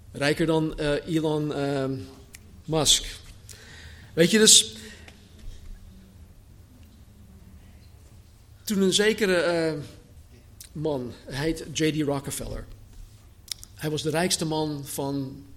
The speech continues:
begin twintigste eeuw. Toen hem gevraagd werd wanneer hij genoegen zou nemen met zijn vermogen,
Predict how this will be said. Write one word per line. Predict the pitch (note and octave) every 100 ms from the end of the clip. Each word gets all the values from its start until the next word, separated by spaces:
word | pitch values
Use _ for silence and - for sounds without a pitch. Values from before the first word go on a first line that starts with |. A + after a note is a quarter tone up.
| - -
begin | C#3+ E3 D3+
twintigste | - D3+ D3 - B2 A2
eeuw. | - - - - - -
Toen | - D3+
hem | F#3+
gevraagd | G3+ G3 G3 F3+ F#3+ F#3+
werd | E3 D#3 D#3 - - -
wanneer | D3 D#3 F3
hij | D#3 D#3+ D#3+
genoegen | - C3 G3 G3 G3
zou | E3 D3+
nemen | D3 D3 C#3+
met | C#3 -
zijn | C#3+ C3+
vermogen, | C#3 C3 C#3+ D#3 C#3 C3